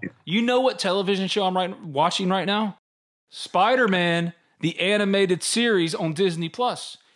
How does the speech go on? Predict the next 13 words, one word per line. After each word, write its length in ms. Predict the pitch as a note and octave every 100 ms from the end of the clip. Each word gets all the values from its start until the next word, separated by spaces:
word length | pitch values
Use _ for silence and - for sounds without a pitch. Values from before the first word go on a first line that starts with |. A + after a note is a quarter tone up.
| -
It 120 | F#3+
was 160 | G3
my 200 | F3+ F#3
favorite 640 | F3 - G#3+ G#3+ F#3+ G3 -
cartoon 840 | G3 F3+ F3 A#3+ B3+ G3 F3+ F3+ - _ -
growing 420 | D3+ G3+ G3+ F3
up. 300 | B3+ F3+ - - _ _ _ - _ -
So, 440 | - A#3+ G#3+ G#3 _ _
yeah, 360 | F#3+ D#4+ A#3+ - - - - _
hate 260 | - A#3+
all 140 | C#4 C#4
you 140 | B3
want. 320 | A3 D4+ B3